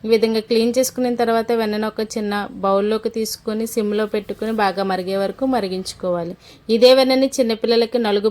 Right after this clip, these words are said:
పెట్టే ముందు బాడీకి అప్లై చేస్తే బాడీ అనేది గట్టిగా ఉంటుంది, పిల్లలకు కూడా కలర్ వస్తారండి. ఈ విధంగా బాగా వ-, మరిగే వరకు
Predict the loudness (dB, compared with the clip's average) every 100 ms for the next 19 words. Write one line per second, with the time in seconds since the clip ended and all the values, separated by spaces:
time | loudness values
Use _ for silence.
0 | -2 -4 -4 -2 -2 -2 0 0 0 -2
1 | -4 -4 -4 -6 -6 -8 -6 -4 -2 -2
2 | -2 -4 -4 -6 -4 -6 -6 -6 -4 -4
3 | -6 -6 -6 -8 -10 -20 -20 _ -4 0
4 | 2 0 0 -4 -2 -2 -2 -4 -4 -6
5 | -4 -4 -4 -6 -8 _ _ -2 0 0
6 | 0 2 2 2 0 0 0 0 4 6
7 | 6 2 0